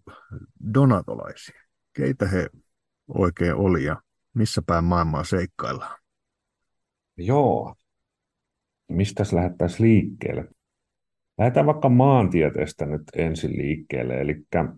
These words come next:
Speaker 2: kun puhutaan donatolaisuudesta ja siitä alkuperäisestä, niin kuin or-, the original donatism, niin tota, silloin,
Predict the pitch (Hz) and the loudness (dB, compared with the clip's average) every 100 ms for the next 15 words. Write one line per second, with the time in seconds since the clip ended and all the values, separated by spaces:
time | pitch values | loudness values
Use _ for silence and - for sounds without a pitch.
0 | _ 98 82 117 123 107 117 127 120 90 | _ -4 0 2 2 2 4 2 2 0
1 | 87 87 87 90 - 85 82 78 78 _ | 0 -2 -4 -4 -8 -4 -2 -2 -4 _
2 | 92 92 90 87 - 107 107 - 85 80 | -10 -6 -4 -4 0 2 2 0 -2 -2
3 | 78 78 85 - - - 82 82 76 76 | -2 -4 -8 -10 -20 -16 -8 -8 -4 -6
4 | - - _ _ _ _ _ _ _ - | -8 -18 _ _ _ _ _ _ _ -6
5 | 85 85 80 - 73 82 107 120 117 95 | -2 -2 -6 -12 -10 0 2 2 0 -4
6 | 78 101 - 113 123 113 87 87 76 76 | 0 0 2 4 4 4 2 0 0 -2
7 | - - 78 76 - - - - - 80 | -6 -8 -8 -8 -14 -16 -16 -16 -12 -4
8 | 90 85 80 - - - 78 80 80 80 | -2 -2 -4 -6 -6 -6 -6 -6 -6 -4
9 | 82 - 82 82 _ _ _ - 123 113 | -6 -6 -10 -10 _ _ _ -2 2 2